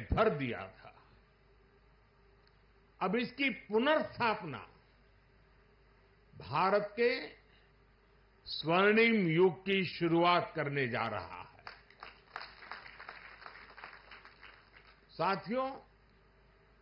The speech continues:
अपने प्राचीन अवशेषों के समीप नालंदा का नवजागरण,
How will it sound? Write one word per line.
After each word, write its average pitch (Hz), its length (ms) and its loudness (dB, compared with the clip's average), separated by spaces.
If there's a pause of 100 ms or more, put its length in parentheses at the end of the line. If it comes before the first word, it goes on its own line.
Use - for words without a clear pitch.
(1160)
अपने 277 460 2 (200)
प्राचीन 240 640 2 (120)
अवशेषों 269 580 2
के 233 180 0
समीप 190 520 -4 (1900)
नालंदा 185 800 4
का 190 200 0
नवजागरण, 151 880 0